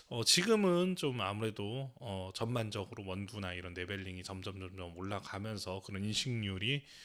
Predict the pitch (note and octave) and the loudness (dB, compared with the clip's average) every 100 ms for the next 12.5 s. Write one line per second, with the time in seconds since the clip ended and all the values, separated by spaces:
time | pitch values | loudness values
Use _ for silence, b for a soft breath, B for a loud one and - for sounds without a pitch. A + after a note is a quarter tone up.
0 | B B - G2 - - - F#2 G2+ - | B B -4 6 8 8 6 0 0 0
1 | - A2 - - G#2 - B2 A2+ G#2+ F#2+ | 2 0 -6 -6 -4 -2 -2 -4 -4 -4
2 | G2 F#2 B B B B - F#2+ - C3 | -6 -6 B B B B -8 -6 0 0
3 | A#2 - A#2+ A2+ G#2 G2 G2+ - G#2 F2 | 0 0 0 0 -4 -4 0 0 0 -2
4 | F2 - G#2 F#2+ F#2 - b b b b | -8 -12 -6 -4 -4 -14 b b b b
5 | _ C#3 C3 - C3 C#3+ C#3 C3+ B2 C#3 | _ -2 0 -2 0 2 2 2 0 0
6 | C#3+ C#3 C3+ - C3 A#2+ C#3 C#3+ B2+ G2+ | 0 -2 -2 0 0 0 -2 -4 -4 -6
7 | G2 - A2 A#2 A2+ G#2 G2+ F#2+ F#2 B2 | -8 -8 -4 0 0 -2 -4 -6 -6 -8
8 | B2+ - b b b b G#2 F2+ G2 A2+ | -8 -10 b b b b -10 -10 -6 -2
9 | - - - - - - - F#2+ - - | 0 0 0 -4 -4 -6 -6 -6 -8 -12
10 | C#3+ G#2+ G2+ G2+ G2+ G2 F#2 F#2 G2 G2 | -6 -4 -4 -4 -6 -4 -4 -4 -4 -4
11 | A2+ B2+ G2+ F#2+ F#2+ - - G#2 A2 B2 | -4 -6 -6 -6 -6 -8 -8 -6 0 2
12 | A#2+ A2+ - A2+ C#3 | 2 0 -4 -6 -6